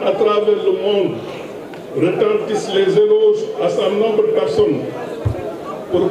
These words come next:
commémorer sa naissance salvatrice, nous sommes choqués des attaques ignobles contre la meilleure des créatures. Le sceau des prophètes envoyé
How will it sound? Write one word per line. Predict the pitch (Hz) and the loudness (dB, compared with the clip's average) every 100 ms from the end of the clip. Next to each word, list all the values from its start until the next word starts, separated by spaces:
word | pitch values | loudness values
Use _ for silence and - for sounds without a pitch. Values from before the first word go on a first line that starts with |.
| - | 0
commémorer | 226 214 220 220 208 208 | 0 2 2 4 4 2
sa | - 190 185 | 0 -2 0
naissance | 185 214 214 196 | 0 0 0 0
salvatrice, | - - 214 208 180 180 175 180 - - - - - - - - - - - - 143 | -2 0 2 4 2 2 0 0 -2 -8 -8 -10 -10 -10 -12 -12 -12 -12 -12 -10 0
nous | 151 | 0
sommes | 165 190 180 | 2 0 0
choqués | - - 139 - - - - - - - - - - - - 156 | -4 -2 0 2 0 0 -4 -6 -6 -8 -8 -10 -10 -10 -10 0
des | 160 160 | 0 2
attaques | - - 208 - - - | 0 0 0 0 -4 0
ignobles | 240 220 196 170 - - - - - - - - - - | 2 2 2 0 -4 -6 -8 -8 -8 -10 -10 -10 -12 -2
contre | 180 214 190 180 160 | 0 0 -2 0 0
la | 165 | 0
meilleure | 156 165 175 175 165 | 0 0 0 0 0
des | 156 | -2
créatures. | - 147 139 - 143 110 107 - - - - - - - - - - - 127 | 0 0 0 0 -2 -2 -4 -6 -10 -10 -10 -10 -10 -10 -10 -10 -10 -10 -2
Le | 160 196 | 0 0
sceau | - - 233 233 226 | -2 2 4 4 4
des | 214 - 214 | 2 2 2
prophètes | 214 214 208 - - - - - - - - - - | 0 0 -2 -2 -6 -8 -8 -8 -8 -8 -10 -10 -4
envoyé | 175 214 214 208 208 202 196 | 0 2 2 2 2 2 2